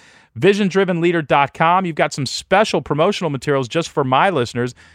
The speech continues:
Vision driven leader dot com slash story brand.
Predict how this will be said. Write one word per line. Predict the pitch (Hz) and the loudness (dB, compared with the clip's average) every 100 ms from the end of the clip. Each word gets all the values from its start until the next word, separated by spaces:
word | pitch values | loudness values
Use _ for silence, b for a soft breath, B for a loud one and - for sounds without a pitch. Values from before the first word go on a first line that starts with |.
| b 110 | b -4
Vision | 156 196 185 160 | 0 2 0 -2
driven | 175 165 160 | -2 -2 -2
leader | 160 156 | -2 0
dot | 156 143 - | 2 0 0
com | 151 147 143 | 0 2 0
slash | 135 - 135 131 120 - | -2 -4 0 2 0 -8
story | - - - - 170 175 147 | -14 -12 -12 -2 2 2 2
brand. | 110 110 113 120 | 0 0 0 -2